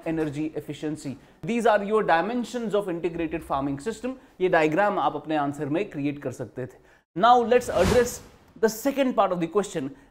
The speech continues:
that is how an integrated farming system could help in small and marginal farmers, uh, you know, income growth। Now let's understand उनको कैसे फायदा होगा।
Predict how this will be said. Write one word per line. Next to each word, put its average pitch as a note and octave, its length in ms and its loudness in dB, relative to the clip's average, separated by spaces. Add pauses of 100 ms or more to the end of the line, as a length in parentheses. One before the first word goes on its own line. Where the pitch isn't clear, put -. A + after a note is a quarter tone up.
that F#3+ 160 2
is G#3 140 4 (460)
how A#3 140 10
an A#3+ 180 6
integrated G#3+ 560 0 (120)
farming E3 360 0
system D#3 340 -4 (380)
could C4+ 220 2
help F#3 180 2 (420)
in F#3+ 220 4 (380)
small A#3 200 4 (160)
and F#3 120 -2 (200)
marginal F3+ 400 0
farmers, D3+ 500 -2 (380)
uh, D3+ 140 0
you F3 100 -2
know, B3+ 140 -8
income F3+ 320 0
growth। C3 320 -2 (320)
Now G#3 80 0
let's A#3 200 2
understand A#3 520 2
उनको G3 240 -2
कैसे F#3 300 -2
फायदा C#3 280 0
होगा। C3 300 -6